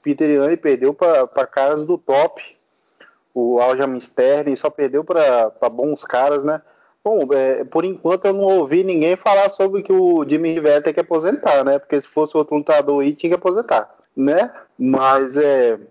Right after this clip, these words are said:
a luta em si, ele enfrentou o Cody Stamann, que tava, tava numa crescente aí, fazendo boas lutas. Cara, eles fizeram uma, uma luta movimentada, teve uma boa trocação.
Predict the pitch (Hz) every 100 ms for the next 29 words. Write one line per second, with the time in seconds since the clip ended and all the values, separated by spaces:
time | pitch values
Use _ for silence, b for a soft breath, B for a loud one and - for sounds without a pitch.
0 | _ - 165 151 180 208 220 202 - 175
1 | 214 240 190 202 - 185 180 175 180 160
2 | 147 - 165 143 - 143 175 202 - -
3 | 139 156 175 127 - 143 151 147 - 139
4 | - 127 131 - 120 143 147 120 127 120
5 | 113 135 120 110 113 143 - - - -
6 | 156 143 143 135 - 139 123 135 156 139
7 | 127 117 131 123 123 127 127 135 127 127
8 | 131 143 139 - 107 127 131 113 123 139
9 | 139 135 123 117 107 107 127 143 147 135
10 | 135 123 - 156 143